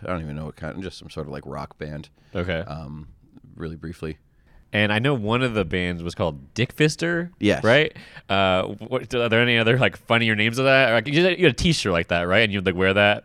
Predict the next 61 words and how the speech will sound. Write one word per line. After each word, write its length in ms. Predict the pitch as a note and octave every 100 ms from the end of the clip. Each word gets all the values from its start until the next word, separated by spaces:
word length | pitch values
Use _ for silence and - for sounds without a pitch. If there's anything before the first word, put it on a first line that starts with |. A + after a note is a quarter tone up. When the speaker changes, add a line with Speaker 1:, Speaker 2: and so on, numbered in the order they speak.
| -
Speaker 2:
Like, 120 | G2
I 60 | F#2
guess, 120 | F#2+
like, 220 | F#2 D#2 - -
where 120 | D#3
we, 120 | D#3+
<laughs> 40 |
like, 140 | G#3 C3+
a, 200 | A#2 A#2
a 60 | G#2+
crazy 320 | A2 A2+ G#2+
place 180 | G#2 G#2
where 60 |
people 180 | A2+ G2+
are 40 | F2+
like, 80 |
"What 140 | G#2+ B2+
is 140 | D3+
that? 380 | C3+ - F3+ D3
<laughs> 0 |
Why 160 | A#2 B2
do 80 |
you 40 | F#3+
Speaker 1:
Oh, 40 |
I 60 | F3+
Speaker 2:
have 100 | C#3
Speaker 1:
like 140 | G#3+
Speaker 2:
an 40 | C4
Speaker 1:
that 80 |
you 120 | E3+ C#3
Speaker 2:
shirt?" 80 |
Speaker 1:
saw 120 | D#3+ E3
me 100 | E3
wearing 220 | D3+ C3
a 60 |
Dick 260 | F#2+ A2+ C3+
Speaker 2:
<laughs> 20 |
Speaker 1:
Fister 400 | - A#2 G2 D#3+ G#2
shirt. 240 | G#2+ F#2+
Speaker 2:
Yeah. 100 | B2+
Speaker 1:
I 40 |
haven't 180 | C3 D3
worn 160 | B2 C3
that 100 | B2
in 60 |
a 60 | G#2+
long 180 | G#2+ A2
time. 320 | B2+ C3+ -
Speaker 2:
<laughs> 40 |
Yeah. 120 | - D3 - C3 C3+ C3
Speaker 1:
Um, 160 | B2+ B2+
I 100 | B2+
played 220 | B2+ C#3+
in 60 | D3
a 20 |
band 220 | C3+ C#3
called 140 | C#3+ B2
Revenge 360 | A#2 G#2 A2+
of 100 | A#2
the 60 | G#2+
Mormons. 560 | G2 F2+ A2+ E3 -